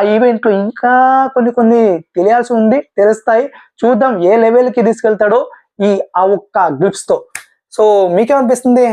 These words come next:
నేను చూపించిన ఈ ప్రిడిక్షన్? తప్పకుండా నాకు అందరూ తెలియజేయండి.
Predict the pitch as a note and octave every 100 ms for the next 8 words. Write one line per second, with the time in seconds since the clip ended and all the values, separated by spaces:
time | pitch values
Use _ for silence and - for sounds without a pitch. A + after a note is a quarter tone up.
0 | F3+ F#3+ A3 A3+ F#3+ F#3 _ _ - A#3+
1 | B3+ B3+ A#3 A#3+ A3 A3+ A3+ A#3 A#3 -
2 | A#3 F3+ _ F#3 - B3+ B3 A3 A3+ A#3+
3 | A3 G3+ B3 A3